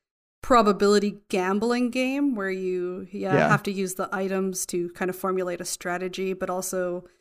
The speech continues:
Speaker 1: uh, like, yeah, you're, you're taking a look at how many live bullets and, um, fake bullets, I guess shells, you have, and,
Speaker 2: Yeah.
Speaker 1: and coming up with a strategy to make the dealer shoot himself.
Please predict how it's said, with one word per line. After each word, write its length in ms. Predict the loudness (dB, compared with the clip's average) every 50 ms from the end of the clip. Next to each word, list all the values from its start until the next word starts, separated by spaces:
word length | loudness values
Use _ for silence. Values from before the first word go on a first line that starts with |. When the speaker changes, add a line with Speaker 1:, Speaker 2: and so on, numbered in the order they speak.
| _ -20
Speaker 1:
uh, 100 | -20 -10 -6
like, 220 | -4 -2 0 2
yeah, 140 | 4 4 4
you're, 200 | 4 4 2 0 -2
you're 100 | -2 -2 0
taking 260 | 2 2 2 4 4
a 40 | 4
look 280 | 4 4 4 2 2 0
at 200 | -2 -4 -4 -6 -12 -16 -16 _ -6
how 180 | -2 0 2
many 260 | 2 2 0 0 -2
live 480 | -4 -8 -6 0 4 4 6 4 4 2
bullets 420 | 0 0 0 2 0 0 -2 -2 -2
and, 280 | -2 -2 -2 -4 -6 -8
um, 380 | -8 -8 -8 -8 -10 -10 -12 _ _ _ _
fake 300 | -4 0 0 0 0 0
bullets, 520 | -2 0 0 0 0 -2 -6 -10 -12 -12 -12 _
I 80 | -10 -8
guess 140 | -8 -6 -6
shells, 560 | -4 -2 0 0 0 0 -2 -4 -6 -10 -12 _ _ _ _ _ _ _ _ _ _ _ _
you 180 | -4 -2 -2 -2
have, 500 | 0 -2 -2 0 0 0 -2 -2 -2 -2
and, 280 | -2 -2 -2 -4 -4
Speaker 2:
Yeah. 200 | -4 -4 -4 -4 -6
Speaker 1:
and 160 | -6 -8 -6
coming 260 | -4 -2 0 0 0
up 160 | 0 -2 -4
with 140 | -6 -6 -6
a 40 | -6
strategy 600 | -6 -6 -6 -6 -6 -4 -4 -4 -4 -2 -2 -2
to 120 | -2 -4
make 400 | -4 -4 -4 -6 -6 -10 -14 _ -8
the 420 | -6 -6 -6 -6 -6 -8 -10 -6 0
dealer 260 | 2 4 4 4 4
shoot 280 | 0 0 0 0 0 0
himself. 600 | 0 0 -2 -2 0 0 0 -2 -4 -6 -14